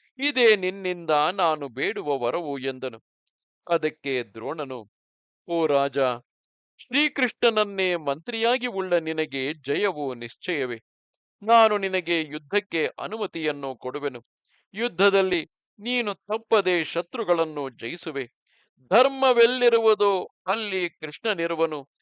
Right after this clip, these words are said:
ಕೃಷ್ಣನಿರುವೆಡೆಯಲ್ಲಿ ಜಯವಿರುವುದು. ಕೌಂತೆಯ, ನೀನು ಹೋಗಿ ಯುದ್ಧ ಮಾಡು. ನನ್ನಿಂದ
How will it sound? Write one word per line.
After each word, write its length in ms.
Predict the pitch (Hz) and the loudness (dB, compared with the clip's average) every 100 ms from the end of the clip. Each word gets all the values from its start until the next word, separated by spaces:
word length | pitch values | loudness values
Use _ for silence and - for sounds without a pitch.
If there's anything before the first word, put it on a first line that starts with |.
| _ _ _ | _ _ _
ಕೃಷ್ಣನಿರುವೆಡೆಯಲ್ಲಿ 1400 | 269 262 _ 208 185 170 233 208 185 180 170 165 143 | -2 -2 _ -2 -2 -4 2 2 2 2 0 -2 -4
ಜಯವಿರುವುದು. 840 | 131 - 139 185 151 151 143 135 120 _ _ _ _ _ _ | -6 -6 -4 -2 -4 -2 -4 -6 -12 _ _ _ _ _ _
ಕೌಂತೆಯ, 640 | 180 175 170 165 156 151 143 _ _ _ _ 208 | -6 -4 -2 0 2 0 -2 _ _ _ _ -8
ನೀನು 300 | 214 196 175 | -6 -4 -2
ಹೋಗಿ 460 | 180 214 180 170 | 0 -2 -2 -6
ಯುದ್ಧ 260 | 151 139 139 | -6 -8 -4
ಮಾಡು. 400 | 190 170 156 135 _ _ _ _ _ | 2 2 0 -8 _ _ _ _ _
ನನ್ನಿಂದ 500 | 214 269 262 254 233 | 0 2 2 -2 4